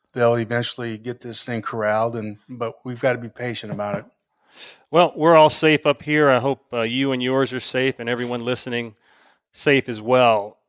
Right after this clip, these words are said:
Speaker 2: Uh, now, we talk about covid nineteen, so now let's transition over into the business of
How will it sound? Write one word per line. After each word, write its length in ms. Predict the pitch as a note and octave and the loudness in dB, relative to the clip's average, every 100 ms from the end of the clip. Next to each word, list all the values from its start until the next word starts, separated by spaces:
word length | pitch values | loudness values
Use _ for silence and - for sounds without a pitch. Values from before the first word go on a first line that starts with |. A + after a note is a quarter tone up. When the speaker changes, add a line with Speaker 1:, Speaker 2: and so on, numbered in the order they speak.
| - | -12
Speaker 2:
Uh, 100 | C#3 | -12
now, 240 | F#3+ D#3+ C#3 | -4 -2 -2
we 320 | C#3 C#3 C#3+ | -6 -10 -10
talk 380 | - - D3 - | -4 2 2 2
about 320 | C3+ C#3 - | 4 4 4
covid 300 | D3+ C#3 C3 | 2 2 2
nineteen, 460 | C3 C3 - C#3+ | 0 -2 -4 -6
so 120 | B2 B2 | -6 -6
now 220 | B2 C3 | -2 0
let's 560 | C3 - - - - | 0 -2 -4 -2 -6
transition 680 | - C#3+ C3+ A#2+ C3+ - C3+ | -6 -6 -6 -6 -8 -6 -4
over 240 | B2+ A#2 A#2+ | -4 -6 -8
into 760 | B2+ A#2+ - C3 B2+ B2+ A2+ _ _ _ _ _ _ | -10 -10 -8 -4 -2 -4 -6 _ _ _ _ _ _
the 80 | A2 | -6
business 760 | - E3 D3 B2+ B2 - - - - | 2 4 4 2 2 0 -2 -6 -4
of 340 | B2+ A#2+ A2+ | 0 2 0